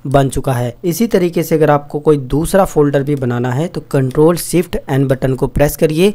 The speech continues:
ऑटोमेटिक एक नया फोल्डर बन जाएगा।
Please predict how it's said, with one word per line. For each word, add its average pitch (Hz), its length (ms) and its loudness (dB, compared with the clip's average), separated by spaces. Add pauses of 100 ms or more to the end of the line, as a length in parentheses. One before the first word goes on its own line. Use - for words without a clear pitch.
(140)
ऑटोमेटिक 180 600 2
एक 196 180 2
नया 147 320 2
फोल्डर 135 460 0
बन 143 200 0
जाएगा। 117 380 -6